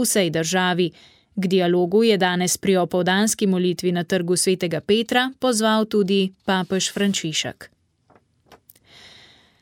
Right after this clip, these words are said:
Srbski predsednik Aleksandar Vučić je zatrdil, da nima namena ukazati vojski prestopa meje s Kosovom. Napovedal je umik srbskih sil s tega območja,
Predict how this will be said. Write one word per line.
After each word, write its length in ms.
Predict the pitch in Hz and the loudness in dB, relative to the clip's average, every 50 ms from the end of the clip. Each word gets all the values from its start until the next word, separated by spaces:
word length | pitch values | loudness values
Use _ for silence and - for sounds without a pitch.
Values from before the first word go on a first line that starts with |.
| _ - | _ -4
Srbski 540 | - - 311 311 277 - - - 277 262 | 2 2 2 2 2 -2 -2 0 0 0
predsednik 680 | 214 - 240 226 214 - 220 202 185 160 175 185 175 - | 2 2 2 2 2 2 2 2 2 0 0 -2 0 0
Aleksandar 680 | 202 190 196 202 - - 220 208 208 208 208 208 202 196 | 2 2 2 2 0 0 2 2 4 4 4 4 4 4
Vučić 560 | 190 226 254 254 220 - 277 269 269 - - | 2 0 0 0 0 0 0 0 0 0 2
je 120 | 214 196 | 2 2
zatrdil, 640 | 170 175 180 - 233 240 247 240 214 240 233 233 220 | 2 0 0 2 2 2 2 2 2 2 4 4 4
da 240 | 185 208 208 214 | 4 4 4 4
nima 440 | 214 214 226 254 269 269 240 208 190 | 4 4 4 4 4 4 4 4 4
namena 500 | 180 180 180 185 190 190 190 190 185 185 | 2 2 2 2 2 2 2 2 2 2
ukazati 680 | 185 180 175 - 196 180 180 190 185 190 190 190 214 202 | 2 0 0 0 0 0 2 0 0 0 -2 0 0 0
vojski 520 | 185 190 196 196 202 196 - - 208 208 202 | 2 2 2 2 2 0 -2 0 0 0 0
prestopa 640 | 196 196 190 190 185 - - 214 220 214 233 220 | 0 0 0 0 0 0 0 -2 -2 0 0 2
meje 340 | 214 208 208 202 208 214 220 | 2 2 2 2 2 2 2
s 100 | 214 - | 0 -2
Kosovom. 640 | - - 190 170 156 - - 175 165 170 165 165 160 - - - - - - - - _ | -2 -2 -2 -2 -2 -2 -2 -2 0 0 -2 -4 -6 -12 -16 -20 -20 -20 -20 -20 -16 _
Napovedal 600 | - 233 254 240 269 269 254 269 269 233 247 240 | -2 0 2 2 2 2 2 2 2 4 2 4
je 200 | 233 226 220 220 - | 4 4 2 2 2
umik 360 | - 233 233 254 269 240 - | 2 2 4 2 2 0 0
srbskih 600 | - - - 190 180 170 - - - - 196 175 - - | -2 0 0 0 0 0 -4 -4 -2 -2 -2 0 0 0
sil 160 | - 220 208 | 2 2 2
s 80 | 196 - | 2 2
tega 300 | - 208 202 185 202 190 | 2 0 2 2 2 2
območja, 640 | 190 185 175 190 202 214 220 - - 233 240 254 | 2 2 2 2 2 2 2 2 2 2 2 2